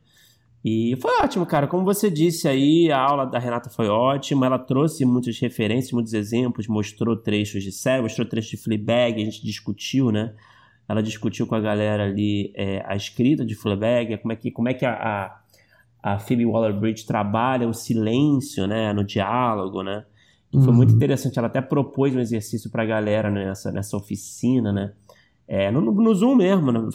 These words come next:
Speaker 1: Funciona, né? <laughs> A coisa da oficina pelo Zoom.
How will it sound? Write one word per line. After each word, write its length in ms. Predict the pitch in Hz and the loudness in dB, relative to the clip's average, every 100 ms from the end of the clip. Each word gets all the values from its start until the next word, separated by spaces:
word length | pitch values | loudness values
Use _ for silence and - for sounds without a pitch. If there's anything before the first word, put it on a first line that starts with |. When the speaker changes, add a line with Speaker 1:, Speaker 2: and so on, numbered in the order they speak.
| - - | -8 -4
Speaker 1:
Funciona, 560 | 160 160 190 190 190 | -4 0 0 2 2
né? 160 | 135 131 | 2 0
<laughs> 40 | - | 0
A 360 | 120 127 120 | -2 -2 -4
coisa 200 | - 123 | -2 0
da 60 | 120 | -2
oficina 360 | 113 - 117 | -4 -4 -2
pelo 220 | 110 110 107 | -2 -2 -2
Zoom. 220 | 113 | -4